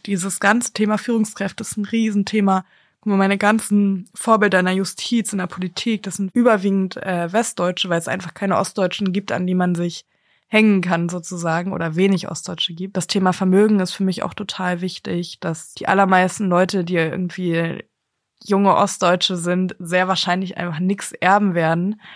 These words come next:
ähm, weil irgendwie die Erbmasse sozusagen im Westen liegt. Und es ist natürlich,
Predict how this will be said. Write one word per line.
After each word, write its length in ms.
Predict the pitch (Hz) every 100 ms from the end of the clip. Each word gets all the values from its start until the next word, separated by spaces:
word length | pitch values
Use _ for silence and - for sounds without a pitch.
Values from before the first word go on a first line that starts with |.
| - -
ähm, 580 | 196 175 165 170 170 170
weil 300 | 175 170 170
irgendwie 560 | 180 175 - 185 175 165
die 480 | 165 180 180 170 -
Erbmasse 640 | - 185 190 180 175 -
sozusagen 640 | 170 170 - 170 170 170 180
im 180 | 185 175
Westen 400 | 196 - 208 175
liegt. 240 | 185 185
Und 140 | 175
es 100 | 165
ist 140 | 175 -
natürlich, 500 | 185 - 185 180